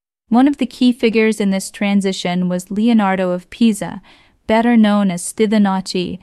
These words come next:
in the thirteenth century. His book, Liber Abaci, the Book of Calculation, brought the Hindu-Arabic numeral system to Europe.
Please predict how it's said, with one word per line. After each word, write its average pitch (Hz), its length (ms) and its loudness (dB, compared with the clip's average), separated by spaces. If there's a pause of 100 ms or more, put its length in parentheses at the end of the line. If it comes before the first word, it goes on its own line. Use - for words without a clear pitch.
(220)
in 202 140 2
the 196 100 0
thirteenth 220 540 0
century. 180 720 -4 (480)
His 214 220 -2
book, 233 460 -4 (240)
Liber 240 520 2
Abaci, 180 760 -4 (240)
the 196 80 -2
Book 247 320 -2
of 202 160 -2
Calculation, 202 920 -4 (420)
brought 226 300 -2
the 220 60 -2
Hindu-Arabic 226 840 2
numeral 202 460 4
system 175 480 -6
to 180 140 -6
Europe. 175 480 -8